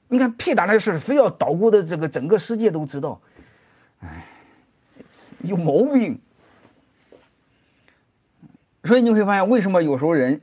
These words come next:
愿意喝酒，特别是经历过岁月沧桑的人越愿意喝酒，因为他受那个苦和酒比，酒是甜的。那小孩为什么不愿意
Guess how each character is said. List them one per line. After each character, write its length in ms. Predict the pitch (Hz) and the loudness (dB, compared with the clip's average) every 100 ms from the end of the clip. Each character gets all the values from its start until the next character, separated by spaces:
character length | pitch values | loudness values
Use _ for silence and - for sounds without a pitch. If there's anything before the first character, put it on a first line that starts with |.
| _ | _
愿 200 | 151 143 | -2 -2
意 60 | 120 | -2
喝 180 | 120 127 | -6 -6
酒， 260 | 87 52 - _ _ _ _ _ _ _ _ _ _ _ _ | -8 -16 -20 _ _ _ _ _ _ _ _ _ _ _ _
特 100 | 214 | -2
别 160 | 185 170 | 0 0
是 460 | 170 160 - - 156 | -2 -4 -8 -14 -6
经 240 | 214 208 | 0 0
历 100 | 202 | 0
过 240 | 175 175 | 2 2
岁 280 | 165 - 180 | 2 -4 -2
月 140 | 156 135 | 0 0
沧 260 | - 175 | -2 -4
桑 180 | 175 175 | -2 -2
的 100 | 143 | -4
人 220 | 92 101 - _ _ _ - | -6 -12 -16 _ _ _ -8
越 220 | 185 151 | -2 0
愿 200 | 135 117 | 0 -4
意 60 | |
喝 200 | 104 113 | -8 -10
酒， 200 | 104 55 - _ _ _ _ _ _ _ _ _ _ _ - | -10 -14 -20 _ _ _ _ _ _ _ _ _ _ _ -2
因 140 | 185 | 0
为 160 | 208 - | 0 -4
他 220 | - 190 | -2 -2
受 260 | 226 - 196 | 0 0 0
那 80 | 165 | 0
个 120 | 143 | -2
苦 300 | 131 - 107 | -4 -8 -8
和 200 | 131 156 | -2 -4
酒 220 | - 110 | -2 -6
比， 360 | 151 135 78 80 _ _ _ _ _ _ _ _ _ _ _ _ 127 | -6 -8 -12 -14 _ _ _ _ _ _ _ _ _ _ _ _ -16
酒 260 | - 104 110 | -8 -8 -6
是 120 | 151 | -10
甜 380 | - - 101 117 | -10 -10 -8 -8
的。 160 | - _ _ _ _ _ _ _ _ _ _ - | -10 _ _ _ _ _ _ _ _ _ _ -4
那 140 | 220 | -2
小 260 | - 131 - | 2 0 2
孩 160 | 143 | 2
为 180 | 226 190 | 2 2
什 80 | 143 | 0
么 140 | 127 | -2
不 100 | 120 | -4
愿 220 | 127 110 | -6 -6
意 100 | 87 | -10